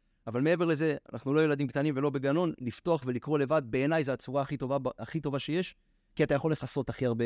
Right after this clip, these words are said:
הכי הרבה, אה, בוא נגיד את זה ככה, את התחום בצורה הכי טובה,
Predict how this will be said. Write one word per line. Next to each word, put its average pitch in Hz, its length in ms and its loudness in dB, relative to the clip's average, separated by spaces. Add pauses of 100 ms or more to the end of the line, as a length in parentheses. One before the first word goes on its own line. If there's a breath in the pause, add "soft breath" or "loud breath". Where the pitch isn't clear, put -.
(120)
הכי - 160 -4
הרבה, 120 180 2 (340)
אה, 104 340 0 (560)
בוא 123 120 2
נגיד 135 160 4
את 123 80 0
זה 120 80 -2
ככה, 127 260 -2 (500)
את 131 100 -2
התחום 202 320 2
בצורה 156 280 2
הכי 156 160 0
טובה, 156 260 4